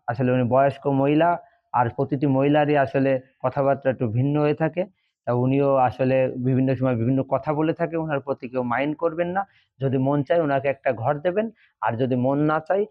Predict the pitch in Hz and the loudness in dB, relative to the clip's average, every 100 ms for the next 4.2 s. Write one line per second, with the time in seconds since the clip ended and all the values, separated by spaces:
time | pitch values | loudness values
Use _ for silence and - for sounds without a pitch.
0 | _ - 135 143 135 127 131 110 123 - | _ -6 -2 0 0 0 -4 -4 -8 -8
1 | 110 127 117 113 98 110 101 _ - 117 | -2 0 2 -2 -4 -6 -6 _ -6 -2
2 | 139 170 165 160 127 131 143 139 143 156 | 2 2 2 0 2 2 2 0 0 0
3 | 151 165 175 180 143 143 139 151 160 151 | 2 0 2 0 0 0 0 0 2 0
4 | 147 190 | 0 -4